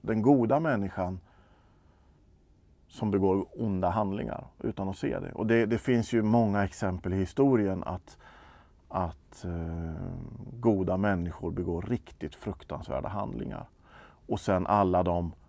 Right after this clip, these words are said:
goda människor som står på sidan av tyst och tittar på. Det är ju rätt skrämmande, eh, att så många är beredda att, "Nej, jag vill inte blanda mig i, i, i samtalet, jag tycker det där är fel",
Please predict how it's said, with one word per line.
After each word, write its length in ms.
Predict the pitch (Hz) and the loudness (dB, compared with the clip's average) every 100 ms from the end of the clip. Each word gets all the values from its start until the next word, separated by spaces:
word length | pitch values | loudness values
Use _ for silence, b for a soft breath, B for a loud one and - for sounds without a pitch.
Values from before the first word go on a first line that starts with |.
| b b _ - | b b _ -8
goda 420 | 104 113 95 85 | 2 4 4 2
människor 520 | 90 98 85 85 90 | 0 0 0 -4 -8
som 120 | 85 87 | -8 -6
står 160 | 92 | -6
på 140 | 90 82 | -6 -6
sidan 380 | 95 87 82 | -4 -4 -2
av 160 | 85 78 | -4 -4
tyst 440 | - - 78 - | -6 -10 -10 -10
och 80 | - | -12
tittar 280 | - 87 - | -10 -10 -10
på. 340 | - - 101 - b b b b _ | -6 -6 -6 -12 b b b b _
Det 240 | 104 107 | 0 2
är 60 | 107 | 2
ju 160 | 98 98 | 2 0
rätt 220 | 87 - | -2 -8
skrämmande, 880 | - - 143 92 127 165 135 - - - b b b b b _ - | -10 0 0 0 -2 -4 -4 -6 -10 -18 b b b b b _ -10
eh, 760 | 95 87 85 85 82 82 85 - - - _ - _ - | -8 -6 -8 -8 -8 -10 -12 -14 -20 -20 _ -20 _ -12
att 160 | 123 - | -10 -2
så 120 | 113 | 2
många 340 | 139 110 107 | 4 2 0
är 200 | 123 98 | 0 0
beredda 500 | - 117 123 - - | 0 0 0 -2 -4
att, 400 | - - - - - b b b b b _ _ | -2 -4 -8 -20 -20 b b b b b _ _
"Nej, 140 | - 98 | -2 2
jag 180 | 107 | 4
vill 140 | 127 131 | 6 4
inte 180 | 104 - | 4 -2
blanda 360 | 95 95 95 | -2 0 -2
mig 140 | 92 90 | -4 -4
i, 400 | 90 87 85 82 | -4 -4 -4 -6
i, 360 | - 87 87 - | -6 -8 -8 -10
i 80 | 90 | -8
samtalet, 920 | - 95 85 - 160 139 139 - - B B B - | -4 -4 -4 2 4 6 4 -2 -16 B B B -12
jag 140 | - | -6
tycker 220 | 104 - | -6 -4
det 60 | 92 | -4
där 140 | 87 | -4
är 40 | 82 | -6
fel", 460 | - 156 135 131 | -4 -2 0 -2